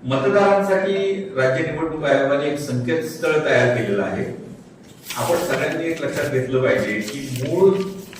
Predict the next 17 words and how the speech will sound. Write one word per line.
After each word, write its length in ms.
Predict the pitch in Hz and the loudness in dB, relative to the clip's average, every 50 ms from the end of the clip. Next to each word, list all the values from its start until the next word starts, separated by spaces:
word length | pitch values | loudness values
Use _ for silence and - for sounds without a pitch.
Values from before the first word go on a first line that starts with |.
| - - - - - | -18 -14 -8 -4 -2
मतदार 680 | - - 120 123 - - 190 190 190 190 190 185 - | -2 0 0 2 4 4 6 6 6 6 6 4 4
यादी 340 | - - - - 151 147 - | 2 2 2 0 -2 -2 -2
जी 120 | 151 135 | -2 0
असते 600 | 123 - - - 101 98 92 90 90 90 - - - - - - - - - - - - - | 0 0 -2 -2 -2 -2 -2 -2 -4 -6 -8 -10 -12 -16 -20 -20 -20 -20 -20 -20 -20 -18 -12
ती 60 | 147 | -6
केंद्रीय 720 | 156 170 180 170 - 139 135 123 123 120 - - 165 165 - | -6 -4 -4 -4 -6 -2 0 0 0 0 0 0 0 -2 -2
निवडणूक 500 | 147 147 147 151 147 147 147 147 147 - | -2 -4 -6 -6 -6 -6 -6 -6 -6 -4
आयोगाने 760 | 139 131 127 123 120 123 120 117 120 127 143 147 147 151 151 - | -2 0 0 2 2 2 0 0 0 -2 -4 -4 -4 -6 -4 -4
त्या 100 | 139 - | -2 -2
त्या 360 | - - 147 151 156 156 151 | -2 -2 0 0 0 0 0
विधानसभा 640 | - - - 127 117 120 120 - 127 - 139 143 143 | 0 -2 -2 -2 -2 -2 -4 -4 -2 0 0 2 2
मतदारसंघासाठी 1120 | - 123 - 123 117 117 120 123 123 120 117 110 104 104 104 104 104 113 113 113 - - - | 0 -2 -4 -4 -4 -2 -2 0 0 -2 -4 -6 -6 -6 -6 -6 -6 -6 -6 -8 -8 -6 -4
तयार 240 | 120 113 117 110 | -2 -2 0 0
केलेली 400 | 110 110 110 110 110 113 - - | 0 -2 -4 -4 -4 -6 -6 -4
मतदार 340 | - - - - - - - | -4 -6 -6 -6 -4 -4 -4
यादी 280 | 196 190 - 180 180 180 | -4 -4 -6 -6 -6 -8
असते. 320 | - - - - - - | -8 -10 -12 -14 -18 -18